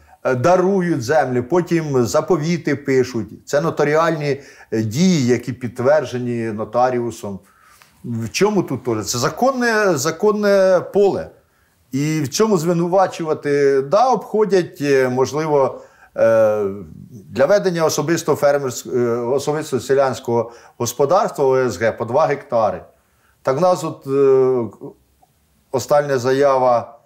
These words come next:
е, що в нас вже не сім мільйонів, не десять, як заявляли, сім,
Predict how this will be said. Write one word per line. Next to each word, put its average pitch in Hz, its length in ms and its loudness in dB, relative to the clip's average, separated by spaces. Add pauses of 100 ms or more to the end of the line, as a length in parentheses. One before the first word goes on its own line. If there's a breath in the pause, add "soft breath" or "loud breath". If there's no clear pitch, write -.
(460 soft breath)
е, 110 720 -2
що - 260 -6
в 110 80 -8
нас 131 300 0
вже 120 300 -2
не 120 200 -2
сім 220 440 -4
мільйонів, 180 540 0
не 104 140 -4
десять, 160 460 0
як 120 120 -2
заявляли, 98 640 -4
сім, 208 520 -2